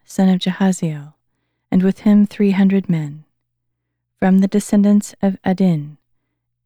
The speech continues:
Ebed, son of Jonathan, and with him fifty men. From the descendants of Elam, Josiah, son of Athaliah, and with him seventy men. From the descendants of Shephatiah,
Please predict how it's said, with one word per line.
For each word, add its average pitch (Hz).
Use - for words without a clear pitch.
Ebed, 185
son 190
of 190
Jonathan, 165
and 170
with 175
him 190
fifty 196
men. 151
From 190
the 190
descendants 196
of 196
Elam, 165
Josiah, 190
son 190
of 180
Athaliah, 175
and 180
with 185
him 170
seventy 175
men. 147
From 185
the 180
descendants 190
of 185
Shephatiah, 170